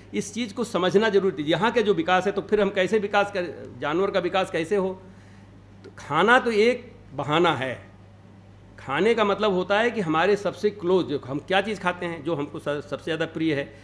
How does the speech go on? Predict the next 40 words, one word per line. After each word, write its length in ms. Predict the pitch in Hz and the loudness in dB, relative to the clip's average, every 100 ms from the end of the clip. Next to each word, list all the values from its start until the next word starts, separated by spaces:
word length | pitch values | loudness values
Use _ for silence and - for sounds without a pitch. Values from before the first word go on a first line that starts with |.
| - | -10
जिसको 240 | 139 - 180 | -8 0 0
हम 80 | |
सेफ 340 | 170 180 190 - | 2 6 6 4
समझते 360 | 165 143 - | -2 -2 -4
हैं, 220 | 139 135 - - - - | -6 -8 -14 -20 -20 -14
उसको 200 | 139 170 | -4 0
बहुत 160 | 165 165 | 2 2
अच्छे 200 | 156 165 | 0 -4
से 80 | 143 | -2
बनाते 380 | 143 139 170 | -2 -2 -2
हैं, 180 | 147 139 | -4 -2
देखते 320 | 143 139 165 | -2 -2 -4
हैं, 120 | 156 135 | -4 -2
देखने 280 | 139 160 | -2 0
में 100 | 160 | -2
सुंदर 280 | 151 147 147 | -2 -4 -4
होना 200 | 139 143 | -4 -4
चाहिए, 240 | 135 139 139 - - | -4 -4 -6 -10 -6
टेस्ट 220 | 160 160 | -6 -4
में 60 | 156 | -8
सुंदर 280 | 147 143 131 | -6 -4 -4
होना 200 | 135 131 | -4 -4
चाहिए, 220 | 147 135 - 175 | -6 -8 -4 0
हर 100 | 190 | 2
चीज़ 220 | 208 190 | 2 0
में, 160 | 190 - - - | -2 -6 -14 -4
तो 60 | |
वो 80 | 254 | 0
हमारा 240 | 226 220 233 | 2 2 0
इंटरैक्शन 800 | 220 202 185 190 202 - 262 202 | -2 -2 2 2 2 2 2 2
है, 220 | 117 - | -2 -6
उसको 220 | 131 - | -10 -2
अपने 240 | 180 185 185 | -2 0 -2
शरीर 260 | 165 180 | 0 -2
के 100 | 175 | -2
अंदर 200 | 175 202 | -4 -4
हमारे 260 | 170 151 196 | -4 -4 -4
इंटरैक्शन 560 | 160 147 151 156 - 160 | -4 -4 -4 -4 -2 -2
होते 240 | 113 - | -4 -12
हैं। 160 | - | -14